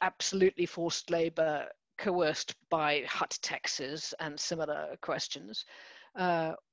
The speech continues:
or people, tr-, you know, moved about because they were following economic opportunities. And you have very large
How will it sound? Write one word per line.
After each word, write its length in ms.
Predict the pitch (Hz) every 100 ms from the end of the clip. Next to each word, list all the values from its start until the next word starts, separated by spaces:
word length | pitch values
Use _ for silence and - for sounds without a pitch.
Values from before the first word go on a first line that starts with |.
| -
or 220 | 294 269
people, 560 | 247 - 220 202 196 - _ _ _ _ _
tr-, 160 | - - 214
you 80 | 202
know, 240 | 135 147 160 -
moved 340 | 220 226 202 190
about 320 | 196 175 -
because 600 | 175 - 196 180 160 -
they 140 | -
were 100 | 170
following 340 | 170 175 165 160
economic 420 | 139 170 165 165 -
opportunities. 720 | - - 147 - - - - - - - - - _ _ _ _ -
And 120 | 240
you 80 | 269
have 240 | 269 262
very 280 | 226 254 262
large 680 | 233 214 208 202 190 -